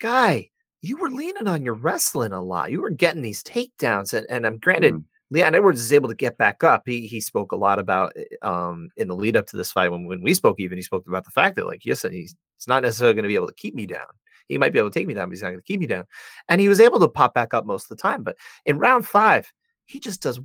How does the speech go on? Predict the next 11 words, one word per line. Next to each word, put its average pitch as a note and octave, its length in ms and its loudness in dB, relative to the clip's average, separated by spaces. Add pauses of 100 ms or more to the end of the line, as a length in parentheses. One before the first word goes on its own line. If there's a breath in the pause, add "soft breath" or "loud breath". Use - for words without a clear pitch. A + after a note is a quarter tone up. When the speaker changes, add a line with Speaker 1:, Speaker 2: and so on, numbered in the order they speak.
(140)
Speaker 1:
way C4+ 240 -2
too - 320 -8
much F#3 280 0
standing F3 680 -4
toe-to-toe - 680 2
in B2+ 60 0
the A2 80 -2
middle D3 320 0
of A2+ 120 -4
the - 180 -12
cage D#3 720 -4